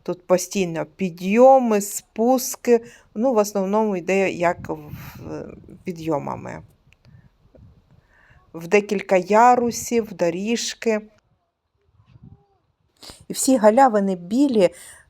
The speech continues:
цвіте черемша або медвежа цибуля чи часник, теж лікарська рослина.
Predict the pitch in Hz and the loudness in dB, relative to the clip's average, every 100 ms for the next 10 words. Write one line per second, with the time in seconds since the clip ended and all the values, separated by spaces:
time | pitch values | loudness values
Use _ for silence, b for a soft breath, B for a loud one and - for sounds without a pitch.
0 | - - 190 220 - 277 269 247 247 - | -12 -6 -2 -2 4 6 6 4 -2 -6
1 | - 220 226 208 - - 214 185 - - | 0 2 2 2 -4 0 2 4 2 2
2 | 185 208 208 202 190 202 208 196 190 208 | 2 2 2 2 2 4 4 2 -4 -6
3 | 208 202 185 - 185 196 - 190 - B | -2 0 0 -2 -4 -4 -2 -6 -6 B
4 | B B B - 220 202 202 196 190 190 | B B B 4 4 4 -2 0 -2 0
5 | 202 196 208 - 240 285 269 247 | 0 0 0 -2 -2 0 0 0